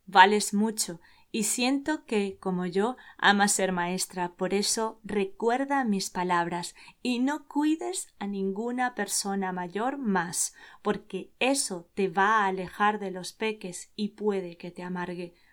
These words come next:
Busca siempre trabajar con peques.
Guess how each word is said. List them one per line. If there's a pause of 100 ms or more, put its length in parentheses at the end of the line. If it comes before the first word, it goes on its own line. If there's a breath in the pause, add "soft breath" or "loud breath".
(140 soft breath)
Busca
siempre (240)
trabajar
con
peques.